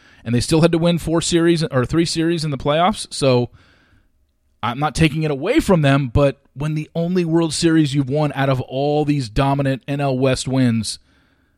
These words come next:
was on a sixty-game season during the pandemic, it's like, ew,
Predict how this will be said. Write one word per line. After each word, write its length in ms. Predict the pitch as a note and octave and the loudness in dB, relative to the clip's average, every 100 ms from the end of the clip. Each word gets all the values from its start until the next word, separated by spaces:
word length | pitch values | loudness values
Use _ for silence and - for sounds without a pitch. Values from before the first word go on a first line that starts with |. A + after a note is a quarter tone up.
| _ _ _ _ _ - | _ _ _ _ _ -16
was 320 | B2 C#3+ C#3+ | -2 0 2
on 140 | C#3 | 2
a 40 | B2+ | 0
sixty-game 560 | - E3 D#3 C#3 C#3 | 0 -2 -2 0 -2
season 680 | - D#3+ D#3 C3+ B2+ A#2+ A#2+ _ _ _ _ _ _ _ _ - | -2 -2 0 2 2 0 -6 _ _ _ _ _ _ _ _ -2
during 220 | D3 D#3 | 0 0
the 40 | C3+ | 0
pandemic, 720 | D3 C3 E3 F#3+ E3 D3+ - | 0 2 2 2 0 -2 -8
it's 180 | - - | -14 -8
like, 300 | D3 C3+ - | -4 -6 -8
ew, 680 | G3+ G3+ A#3+ C#4 C4+ F3+ A#2 | -16 -12 -6 -2 0 0 -2